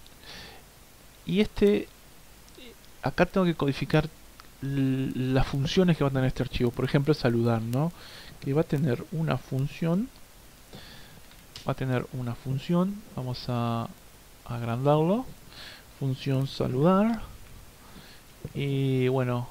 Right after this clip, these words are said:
no va a tomar argumentos. Este, lo que va a pasar es, voy a,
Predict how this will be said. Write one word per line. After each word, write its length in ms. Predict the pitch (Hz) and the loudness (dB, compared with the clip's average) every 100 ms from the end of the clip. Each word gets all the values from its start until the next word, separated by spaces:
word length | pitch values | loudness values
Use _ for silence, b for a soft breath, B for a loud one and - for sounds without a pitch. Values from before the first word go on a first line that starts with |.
| - | -4
no 140 | 131 | 0
va 80 | 123 | 0
a 20 | |
tomar 320 | - 120 123 | 0 -2 0
argumentos. 680 | 123 131 151 220 240 - 254 - - - B B B B B - - | -2 0 4 4 4 2 0 0 -16 -20 B B B B B -16 -2
Este, 1040 | 131 127 - - 123 123 120 117 113 - - - | -2 -2 -12 0 4 6 4 4 2 0 -6 -10
lo 220 | 127 127 120 | -6 -4 -2
que 120 | 131 | 0
va 100 | 147 | 0
a 40 | |
pasar 520 | 156 165 - 170 175 - | 0 -2 0 2 2 0
es, 300 | 139 147 151 - - - - - - - - - | -2 -2 -2 -6 -18 -20 -20 -20 -20 -20 -20 -6
voy 120 | 135 | -2
a, 140 | 131 | -2